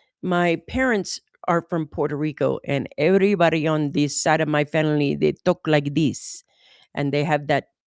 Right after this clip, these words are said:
accent. It does not matter who you talk to. But in my house,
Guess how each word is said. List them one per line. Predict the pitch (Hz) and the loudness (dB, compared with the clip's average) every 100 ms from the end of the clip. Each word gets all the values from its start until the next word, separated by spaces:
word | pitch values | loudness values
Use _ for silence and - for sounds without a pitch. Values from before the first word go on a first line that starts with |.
| _ _ - _ _ _ | _ _ -20 _ _ _
accent. | - 165 165 - 139 104 - | -2 -2 -2 -2 -2 -2 -4
It | 147 147 | -6 0
does | 170 170 147 | 0 0 -2
not | 170 147 147 | -2 -2 0
matter | 143 143 143 147 135 | 0 -2 -2 -6 -4
who | 147 156 | -2 -2
you | 147 139 | -4 -4
talk | - 156 - | -2 -4 -6
to. | - - - _ _ - - - _ - | -10 -10 -10 _ _ -20 -20 -20 _ -4
But | 165 | -2
in | 160 151 | -2 -2
my | 170 269 | -2 -2
house, | - 202 151 - - - | -2 0 0 0 -8 -10